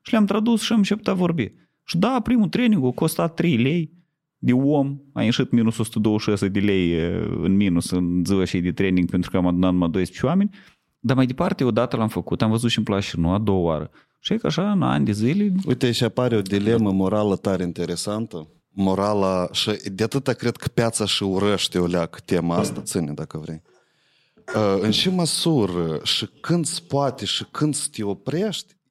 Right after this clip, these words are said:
Speaker 2: eu înțeleg că tu ai luat, uh, o, o altă prezentare, tu cumva fake it till you make it.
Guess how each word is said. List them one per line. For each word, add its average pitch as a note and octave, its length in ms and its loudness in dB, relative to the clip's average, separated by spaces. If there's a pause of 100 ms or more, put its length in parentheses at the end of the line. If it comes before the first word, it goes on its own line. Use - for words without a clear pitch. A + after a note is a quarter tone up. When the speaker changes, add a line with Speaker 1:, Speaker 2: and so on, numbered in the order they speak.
Speaker 2:
eu C3+ 160 -2
înțeleg D#3+ 340 -2
că - 100 -16 (100)
tu C#3+ 80 -2
ai D3 100 4
luat, A#2+ 360 0
uh, G2 220 0
o, G#2+ 460 -4
o A2 40 4
altă A#2+ 260 -4
prezentare, F#2+ 800 -6 (360)
tu E3+ 100 -2
cumva C#3+ 560 0 (180)
fake G3 400 -2
it - 120 -10
till D3 200 -2
you C3+ 120 2
make F#2 260 -2
it. - 160 -18